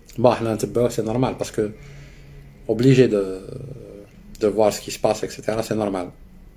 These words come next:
C'est des données géostratégiques qui sont intéressantes parce que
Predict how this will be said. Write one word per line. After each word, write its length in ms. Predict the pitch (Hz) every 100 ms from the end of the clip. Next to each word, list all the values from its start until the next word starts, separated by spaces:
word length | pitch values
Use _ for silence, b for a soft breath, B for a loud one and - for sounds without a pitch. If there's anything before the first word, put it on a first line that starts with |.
| - -
C'est 100 | 95
des 120 | 104
données 260 | 110 117
géostratégiques 600 | 107 104 101 104 107 120 123
qui 100 | 107
sont 140 | 107
intéressantes 420 | 104 107 104 120
parce 140 | 117 -
que 260 | 113 110